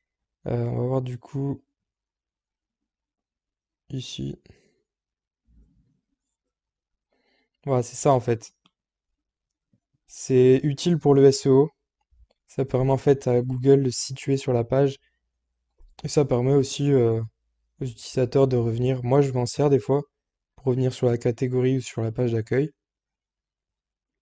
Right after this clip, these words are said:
Voilà, donc c'est généralement à laisser.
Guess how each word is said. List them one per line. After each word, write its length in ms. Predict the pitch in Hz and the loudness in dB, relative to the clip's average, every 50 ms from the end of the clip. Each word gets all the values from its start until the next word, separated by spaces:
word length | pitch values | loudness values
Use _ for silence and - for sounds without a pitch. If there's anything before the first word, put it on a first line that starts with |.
| _ _ _ _ _ _ _ _ _ _ _ _ _ 143 | _ _ _ _ _ _ _ _ _ _ _ _ _ -8
Voilà, 360 | 123 117 110 104 107 110 113 | -6 -4 -2 -2 -2 -2 -2
donc 200 | 113 113 110 - | -4 -6 -8 -8
c'est 260 | - - 127 131 127 | -10 -4 -2 -2 0
généralement 580 | 123 123 139 135 127 131 135 135 139 143 143 - | 0 0 0 2 2 2 2 2 0 0 -2 -2
à 140 | 139 135 | -2 -2
laisser. 380 | 127 113 - - - 123 139 - | -2 -2 -4 -2 -2 -2 -2 -4